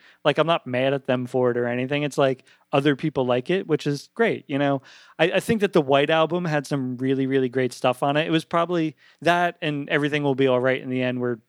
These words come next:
two most consistent albums of their latter part of their career, which, you know, from, to my ear,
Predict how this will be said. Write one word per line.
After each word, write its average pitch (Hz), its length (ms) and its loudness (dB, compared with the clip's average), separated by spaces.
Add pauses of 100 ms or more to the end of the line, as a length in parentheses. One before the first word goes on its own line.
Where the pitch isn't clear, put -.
(260)
two 170 340 2
most 151 600 2
consistent 165 840 -2
albums 214 800 0 (720)
of 156 260 4
their 165 180 4
latter 165 400 0
part 175 300 2
of 175 80 -2
their 180 160 0
career, 202 600 0 (340)
which, 160 520 2
you 196 220 -2
know, 135 220 2
from, 143 360 0 (280)
to - 80 -2
my 131 220 2
ear, 156 400 -2